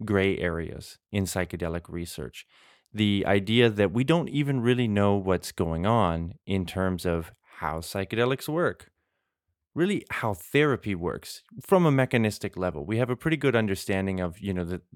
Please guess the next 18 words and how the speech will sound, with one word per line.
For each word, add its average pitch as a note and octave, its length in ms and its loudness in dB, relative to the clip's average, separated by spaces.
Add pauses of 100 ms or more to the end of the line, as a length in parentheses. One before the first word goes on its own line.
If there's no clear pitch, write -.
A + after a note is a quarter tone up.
(140)
the G2 100 -4
types G#2 420 -2
of G2 120 -10
therapies, G2 760 -2
and F#2 160 -4
they've F2+ 260 -6
been F2 320 -2 (280)
accredited. G2+ 560 2
I G2 80 4
don't G#2+ 180 0
mean G#2 180 0
to, F#2 360 -2 (140)
to F2+ 420 -6
call F#2+ 240 2
into F#2 180 -6
question F2+ 460 -8
therapy, A#2+ 460 -2
but F2 280 -4